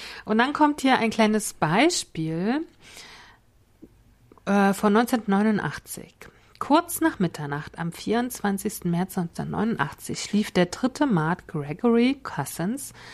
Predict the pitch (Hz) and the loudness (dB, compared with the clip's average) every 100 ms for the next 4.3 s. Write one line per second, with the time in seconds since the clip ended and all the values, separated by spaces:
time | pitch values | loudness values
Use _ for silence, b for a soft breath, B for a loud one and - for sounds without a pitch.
0 | B B 180 180 - 170 156 185 247 170 | B B 0 0 0 0 2 2 2 0
1 | - 220 - 240 - 226 233 - - _ | -2 -6 0 -2 0 -2 -2 -8 -18 _
2 | _ _ _ - - 196 233 247 226 247 | _ _ _ -12 -2 -2 0 2 2 0
3 | - 220 - - 165 151 147 151 180 - | -4 -6 -4 -2 -2 -2 -4 -4 -4 -8
4 | - 156 160 | -10 -8 -8